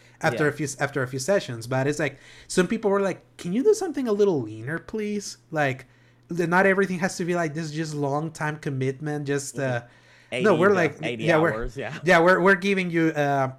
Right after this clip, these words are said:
Speaker 1: our time by the cent. <laughs> That's kinda how we
Speaker 2: Yeah.
Speaker 1: felt. Like, so, and, and I hate, like,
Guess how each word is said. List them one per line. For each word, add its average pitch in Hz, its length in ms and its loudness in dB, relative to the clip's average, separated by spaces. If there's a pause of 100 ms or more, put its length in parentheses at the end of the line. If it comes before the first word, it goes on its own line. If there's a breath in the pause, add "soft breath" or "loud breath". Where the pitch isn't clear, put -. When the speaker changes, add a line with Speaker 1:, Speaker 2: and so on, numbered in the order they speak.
(100)
Speaker 1:
our 180 260 6
time 147 320 -4
by 139 140 0
the 127 120 -4
cent. 135 480 -4 (140)
<laughs> - 140 -20
That's - 180 6
kinda - 320 0
how 233 160 4
we 190 80 4
Speaker 2:
Yeah. - 180 -2
Speaker 1:
felt. 147 360 0 (340 loud breath)
Like, 160 280 2
so, 180 220 2
and, 160 240 -2
and 156 160 -2
I 175 60 0
hate, 175 160 0
like, 156 240 0